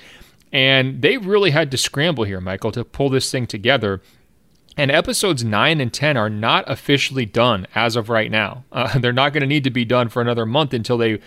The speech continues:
uh, get up to air those. But that's the level of accelerated timeline they've been working on.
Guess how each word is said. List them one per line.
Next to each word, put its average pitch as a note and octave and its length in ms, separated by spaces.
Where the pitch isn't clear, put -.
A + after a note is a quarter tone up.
uh, A2+ 120
get B2+ 220
up B2+ 120
to A#2+ 180
air D#3+ 180
those. G#2 400
But C3 540
that's D#3+ 240
the F3+ 100
level C#3 360
of B2 100
accelerated B2 640
timeline A#2 420
they've G#2 160
been G#2 180
working A#2 340
on. F#2+ 180